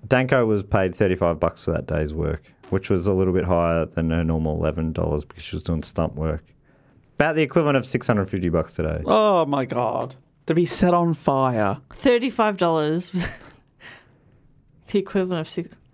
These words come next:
Speaker 3: Fucking hell. <laughs> Sorry, I'm just, I'm just re-, responding to inflation at the moment, <laughs>
Speaker 1: Yeah.
Speaker 3: I've gotta say.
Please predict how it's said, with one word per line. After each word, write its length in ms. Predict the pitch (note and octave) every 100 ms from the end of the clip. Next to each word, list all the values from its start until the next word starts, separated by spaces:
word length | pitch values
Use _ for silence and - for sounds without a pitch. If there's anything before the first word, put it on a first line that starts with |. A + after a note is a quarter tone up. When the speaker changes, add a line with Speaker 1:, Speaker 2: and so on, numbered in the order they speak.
| _
Speaker 3:
Fucking 460 | - - F3 - C#3
hell. 320 | C#3 - - -
<laughs> 60 | - - - - - -
Sorry, 180 | D#3 D#3+
I'm 60 |
just, 220 | F#3 G3+ - - - - -
I'm 240 | A#3 B3
just 200 | G3 F#3+
re-, 420 | D3+ - F#3 F3+ -
responding 440 | F#3+ - F#3+ E3+ F3+
to 120 | F#3
inflation 580 | E3+ G3 E3 F#3 F3 D3
at 80 |
the 60 | D#3+
moment, 260 | F3 A3+ -
<laughs> 80 | C3
Speaker 1:
Yeah. 180 | C3 F3
Speaker 3:
I've 140 | -
gotta 220 | A#3+ A3+
say. 280 | A3+ A#3+